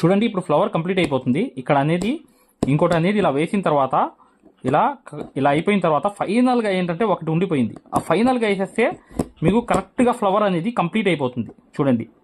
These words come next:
ఇలా అనేది ఫ్లవర్ అనేది కంప్లీట్ అయిపోయింది. మధ్యలో జర్కన్ స్టోన్ అనేది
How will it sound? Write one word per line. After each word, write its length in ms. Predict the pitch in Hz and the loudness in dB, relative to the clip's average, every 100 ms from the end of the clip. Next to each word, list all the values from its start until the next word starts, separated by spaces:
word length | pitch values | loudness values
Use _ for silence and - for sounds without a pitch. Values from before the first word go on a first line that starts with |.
| - 135 | -12 -2
ఇలా 120 | 151 160 | 0 2
అనేది 240 | 170 202 311 - - - | 0 -2 -6 -6 -8 -2
ఫ్లవర్ 280 | 143 170 160 | 0 2 0
అనేది 240 | 143 165 330 - - - - - | -2 -6 -8 -8 -8 -8 -6 -2
కంప్లీట్ 280 | 151 175 175 | 0 2 0
అయిపోయింది. 280 | 151 131 123 127 | 0 0 0 0
మధ్యలో 260 | 143 196 226 160 | 0 0 0 -2
జర్కన్ 280 | 139 214 | -2 -4
స్టోన్ 220 | 196 185 160 | -2 0 0
అనేది 180 | 151 151 | 0 0